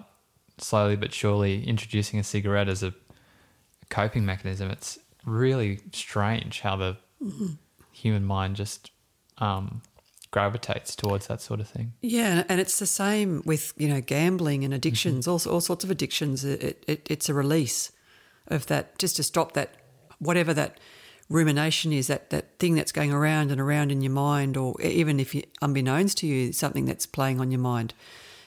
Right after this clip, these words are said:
Speaker 2: But that feeling of having that adrenaline pumping all the time, you just feel a bit uneasy. You just don't feel quite balanced. There's something not quite right,
Speaker 1: Mm.
Speaker 2: but you can't put your finger on it.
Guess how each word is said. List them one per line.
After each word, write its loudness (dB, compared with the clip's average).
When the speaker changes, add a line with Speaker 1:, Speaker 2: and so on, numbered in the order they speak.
Speaker 2:
But -2
that 0
feeling 4
of 0
having 0
that 2
adrenaline 2
pumping -2
all 2
the 0
time, -2
you 0
just 0
feel 4
a 4
bit 2
uneasy. 2
You 0
just -2
don't 0
feel 0
quite -4
balanced. -2
There's -2
something -2
not -2
quite -2
right, 0
Speaker 1:
Mm. 4
Speaker 2:
but -6
you -2
can't 0
put -4
your -4
finger 2
on 2
it. 0